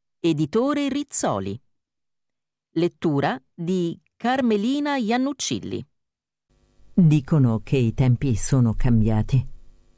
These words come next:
Speaker 2: e invece è l'Italia di sempre che esibisce il suo ghigno feroce.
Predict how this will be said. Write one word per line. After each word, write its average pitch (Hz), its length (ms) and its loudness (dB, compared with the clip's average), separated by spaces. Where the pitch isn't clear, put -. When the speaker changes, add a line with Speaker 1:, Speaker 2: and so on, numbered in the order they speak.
Speaker 2:
e 120 180 0
invece 123 600 2
è 170 140 2
l'Italia 127 580 2
di 101 120 0
sempre 101 600 0
che 120 260 2
esibisce 135 560 0
il 160 180 0
suo 165 240 0
ghigno 139 440 4
feroce. 113 720 -2